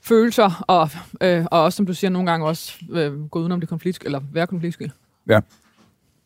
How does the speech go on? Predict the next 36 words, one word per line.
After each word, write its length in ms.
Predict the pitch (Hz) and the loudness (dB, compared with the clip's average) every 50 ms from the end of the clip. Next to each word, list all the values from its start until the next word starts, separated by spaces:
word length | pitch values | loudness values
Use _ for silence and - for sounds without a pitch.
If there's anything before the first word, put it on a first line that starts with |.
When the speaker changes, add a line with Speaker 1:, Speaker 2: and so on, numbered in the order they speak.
| _ - - | _ -8 -2
Speaker 2:
Fordi 220 | - 113 101 101 | 0 0 2 2
det, 200 | 90 87 123 127 | 4 6 6 6
som, 380 | 123 139 131 117 107 90 78 - - _ - - | 6 4 4 4 4 2 0 -4 -10 _ -2 2
øh, 460 | 104 92 90 90 85 85 82 85 - - | 4 4 6 4 4 2 0 -2 -6 -6
som, 280 | - - 98 95 92 85 | -6 -2 -2 -2 -2 -2
som 240 | - - 98 92 95 | 0 0 0 2 2
jeg 160 | 90 92 92 | 4 4 4
jo, 180 | 92 92 92 80 73 - - _ _ _ _ _ _ _ - | 4 4 2 0 -2 -8 -18 _ _ _ _ _ _ _ -6
øh, 200 | 107 101 - 110 - | -4 -2 0 0 2
ofte 280 | - 104 107 - 131 110 | 4 4 4 4 4 2
bruger, 360 | - - 90 92 104 113 110 85 101 - _ _ _ _ - - - | 2 2 2 4 4 4 4 2 -2 -12 _ _ _ _ -14 -6 0
øh, 280 | - 95 90 87 87 85 | 2 4 4 4 4 2
humoren 360 | 80 98 104 113 113 95 80 | 2 2 4 6 4 4 4
til, 260 | - 110 117 123 - - - - | 6 6 6 6 4 2 2 4
er 200 | 101 98 104 - _ _ - | 6 6 6 4 _ _ 0
at, 240 | - 98 87 - - _ _ _ _ _ - - - - - - - - - - _ _ _ _ _ _ _ _ _ _ _ _ - | 0 0 0 0 -6 _ _ _ _ _ -20 -20 -20 -20 -20 -20 -20 -20 -20 -20 _ _ _ _ _ _ _ _ _ _ _ _ -2
øh, 800 | 92 90 85 82 82 80 80 80 80 80 80 - - - - - - - | 0 0 2 2 0 0 -2 -2 -4 -8 -8 -10 -10 -10 -12 -12 -10 -4
komme 300 | - 101 92 90 92 85 | 0 0 0 2 0 0
videre 300 | 95 92 104 107 104 87 | 2 4 6 6 6 4
fra 160 | - 95 85 | 2 0 0
en 100 | 82 - - | 0 0 0
akavet 460 | 90 90 - 110 95 78 78 76 - | 0 2 4 4 2 2 2 -4 -6
situation. 420 | - 80 71 73 71 - - 85 - _ _ _ _ _ _ _ _ _ _ _ _ _ _ _ _ _ _ - | -6 -8 -6 -6 -8 -8 -10 -14 -14 _ _ _ _ _ _ _ _ _ _ _ _ _ _ _ _ _ _ 0
Men, 280 | - - 120 120 139 | 4 4 4 4 4
men 80 | 113 110 | 6 6
altså, 240 | 107 104 104 107 95 90 - _ - - - - - - - - - - - - - - | 6 8 6 4 2 2 -10 _ -18 -16 -16 -16 -16 -18 -20 -20 -20 -20 -18 -10 -2 0
en 80 | 113 | 4
gang 140 | 113 131 151 | 6 6 6
imellem, 200 | 151 131 127 131 | 6 6 4 6
så 100 | 120 127 | 6 6
er 80 | 117 127 | 6 6
der 80 | 139 | 4
bare 180 | 127 131 117 127 | 4 4 4 4
nogle, 340 | 131 113 110 104 98 98 - | 4 4 2 2 2 0 2
nogle, 340 | 98 98 101 98 98 98 95 | 2 2 2 2 2 2 2
øh, 520 | 90 85 85 82 85 - - - - 113 | 2 2 2 0 0 -2 -4 -4 -4 -4